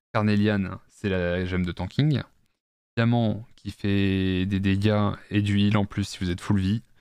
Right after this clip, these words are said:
Émeraude, qui augmente vos dégâts contre les cibles qui ont moins de trente pour cent de vie. Le jaspe,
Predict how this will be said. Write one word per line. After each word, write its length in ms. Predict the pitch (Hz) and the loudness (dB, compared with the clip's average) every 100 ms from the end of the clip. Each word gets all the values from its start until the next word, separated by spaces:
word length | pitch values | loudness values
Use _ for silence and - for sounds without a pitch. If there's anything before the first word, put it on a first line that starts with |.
| _ _ _ _ | _ _ _ _
Émeraude, 480 | 117 110 117 107 98 95 - _ _ _ | 0 2 2 0 -2 -6 -12 _ _ _
qui 60 | 101 | 0
augmente 280 | 101 113 107 | 2 2 0
vos 120 | 98 | 0
dégâts 220 | 95 104 | 2 2
contre 240 | 101 101 - | 2 -2 0
les 480 | 98 95 92 90 98 - | 0 0 0 -2 -4 -6
cibles 460 | - 120 107 92 | -4 0 2 0
qui 100 | - | 0
ont 60 | 90 | 2
moins 100 | 92 | 2
de 60 | |
trente 180 | - 117 | 2 0
pour 160 | 110 101 | 0 0
cent 140 | 101 | 0
de 60 | 95 | 0
vie. 240 | 95 104 - _ _ _ _ _ _ | -2 -4 -8 _ _ _ _ _ _
Le 80 | 101 | 0
jaspe, 480 | 113 120 - - | 2 0 -4 -14